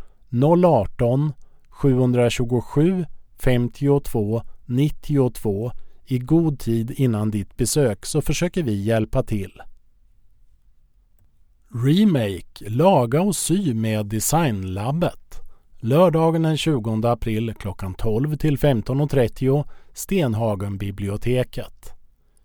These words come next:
Vi bjuder in till en familjedag där vi tillsammans är nyfikna på textila material. Här kan du laga och lappa sånt du själv tar med hemifrån,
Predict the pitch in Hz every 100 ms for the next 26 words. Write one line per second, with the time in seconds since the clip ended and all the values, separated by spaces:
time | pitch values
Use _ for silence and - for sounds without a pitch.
0 | _ _ _ - 120 117 131 160 151 160
1 | 165 127 120 113 123 131 170 120 101 107
2 | 139 151 107 104 - - - 160 156 -
3 | 175 - 135 160 202 156 147 143 139 -
4 | 113 110 - 120 117 - 113 110 - 139
5 | - - 135 175 127 104 98 - 120 107
6 | 117 80 - - - _ _ _ _ -
7 | 160 147 - 127 113 113 117 143 123 107
8 | 120 175 175 120 127 147 - - 165 190
9 | 165 135 156 180 - 117 123 139 151 143
10 | 123 127 131 156 107 98 - 123 113